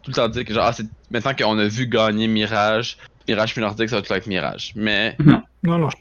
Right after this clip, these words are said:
Speaker 3: pas d'accord non plus.
Speaker 1: là, surtout aujourd'hui, genre, je vais pas dire non plus que c'était un flou, mais disons que le premier match, je pense que l'enjeu, c'était pas nécessairement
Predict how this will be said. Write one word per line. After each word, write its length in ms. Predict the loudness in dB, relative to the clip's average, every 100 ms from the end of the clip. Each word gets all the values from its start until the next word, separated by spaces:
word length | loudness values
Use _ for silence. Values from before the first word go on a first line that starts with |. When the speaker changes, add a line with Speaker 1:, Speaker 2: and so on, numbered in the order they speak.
| -8
Speaker 3:
pas 60 |
d'accord 180 | -4 -2
non 120 | -2
plus. 280 | -2 -4 -4 -10 _ _ _ _ _ _ _ -8
Speaker 1:
là, 180 | -4 -4
surtout 340 | -6 -6 -4
aujourd'hui, 760 | -2 0 -2 -2 -4 -6 -8 -10
genre, 1120 | -4 0 2 2 0 -2 -2 -2 -2 -4 -6 -8
je 40 |
vais 20 | -4
pas 100 | -2
dire 80 | -2
non 100 | -2
plus 140 | -6
que 20 |
c'était 120 | -4 -2
un 340 | 0 0 -2
flou, 260 | -4 -4 0 0
mais 360 | 0 -2 -6 -8 -18 _ _ _ -20 -20 -20 _ -10 -10 _ _ _ _ _ _ _ _ _ _ _ _ -2
disons 220 | 0 0
que 100 | 0
le 200 | 2 2
premier 260 | 2 0 2
match, 280 | 0 -2
je 40 | -2
pense 220 | -2 0
que 80 | 0
l'enjeu, 460 | 2 0 0 -2
c'était 320 | -2 0 0 0
pas 200 | -2 -4
nécessairement 520 | -4 -4 -2 0